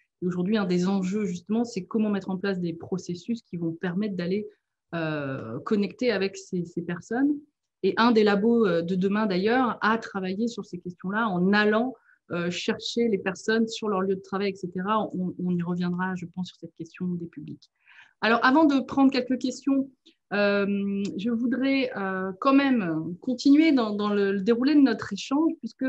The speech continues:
on s'est posé la question ensemble en préparant cette table ronde de, finalement, euh, la culture en tant qu'objet culturel, certes, mais aussi d'un point de vue anthropologique, en fait, euh, comment est-ce que la culture, euh, peut, euh, apporter, euh,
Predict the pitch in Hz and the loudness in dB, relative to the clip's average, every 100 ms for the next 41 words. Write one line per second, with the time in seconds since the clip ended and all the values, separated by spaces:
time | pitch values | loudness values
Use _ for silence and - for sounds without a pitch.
0 | 262 _ _ _ - 220 - 294 285 277 | -6 _ _ _ -6 -2 0 0 2 2
1 | 262 254 - 247 233 254 247 208 214 214 | 2 0 2 0 0 0 0 0 -2 -2
2 | 220 226 208 202 208 196 214 285 262 196 | 0 -2 -4 -6 -4 -2 2 4 4 2
3 | - - _ _ - 269 254 240 247 277 | -2 -14 _ _ 4 6 6 4 2 4
4 | 311 277 208 202 196 196 196 185 180 196 | 2 0 -2 -2 -2 -2 -4 -4 -4 -4
5 | 196 185 233 240 - 240 - 269 302 330 | -6 -2 0 2 2 0 -2 0 2 2
6 | 254 180 - 208 208 240 240 202 220 214 | 0 -4 -4 -4 0 0 0 -2 -4 -6
7 | - 226 220 214 - 285 - 247 220 226 | -8 -4 -2 -2 -4 -4 0 0 0 0
8 | - 277 220 - 220 220 262 247 - 226 | 0 0 0 -2 -2 0 0 0 -2 -4
9 | 220 214 208 370 - 220 - 330 - _ | -2 -2 0 -2 -2 -6 -6 -8 -8 _
10 | _ _ _ 214 208 - 294 320 311 - | _ _ _ -2 -2 0 4 6 4 2
11 | 233 226 269 - 240 - 226 269 359 - | 0 2 0 0 -2 -2 -4 -2 -4 -8
12 | _ _ - 190 196 196 190 - - 320 | _ _ -6 -2 0 -2 -4 -10 -2 0
13 | 349 320 196 202 196 220 - 254 262 - | 2 -2 -4 -4 -2 -4 -2 -2 -2 -2
14 | 294 302 294 226 202 196 190 | 0 2 0 0 0 -2 -4